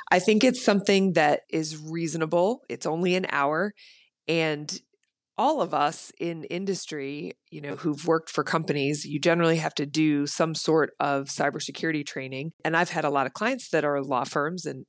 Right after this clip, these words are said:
you know, in the legal industry or service industry. And just to get access to a network, you have to do some sort of cybersecurity training. So I think this will be really interesting to see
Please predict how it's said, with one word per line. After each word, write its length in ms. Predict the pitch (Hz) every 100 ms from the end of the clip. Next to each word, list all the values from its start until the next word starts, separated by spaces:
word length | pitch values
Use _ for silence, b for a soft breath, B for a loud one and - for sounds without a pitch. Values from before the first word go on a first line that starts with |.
| -
you 80 |
know, 220 | 147 139 -
in 140 | 165
the 100 | 156
legal 240 | 147 135 139
industry 400 | 151 - 165 160
or 80 |
service 340 | 143 151 143 -
industry. 460 | 139 147 - 160 B B B B -
And 200 | 165 160
just 240 | 165 180 -
to 40 |
get 160 | 165 147
access 380 | 151 - 156
to 140 | - 151
a 40 |
network, 400 | 156 160 147 135
you 100 | 151
have 160 | 147 156
to 80 | 147
do 240 | 139 147
some 240 | 143 156 156
sort 240 | - 131
of 60 | 123
cybersecurity 680 | - 127 117 127 - 131 127
training. 300 | - 127 135
So 300 | - 160 151 -
I 80 | 185
think 220 | 196 185
this 180 | 190 214
will 60 |
be 160 | 185 175
really 260 | 160 165
interesting 380 | 165 - - 160
to 80 | 156
see 500 | - - 160 151 160